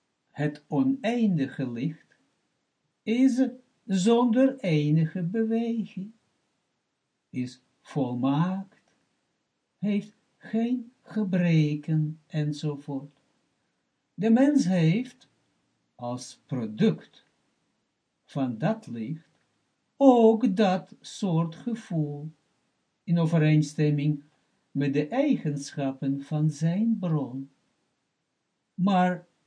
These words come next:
het kan ook op een negatieve manier uitpakken, dat de mens blasé is, zich krachteloos voelt. Dat is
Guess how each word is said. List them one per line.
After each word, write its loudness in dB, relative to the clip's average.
het -4
kan 2
ook -2
op -4
een 0
negatieve 6
manier 2
uitpakken, -4
dat -8
de -2
mens 2
blasé 0
is, -8
zich -2
krachteloos -2
voelt. -10
Dat -6
is -2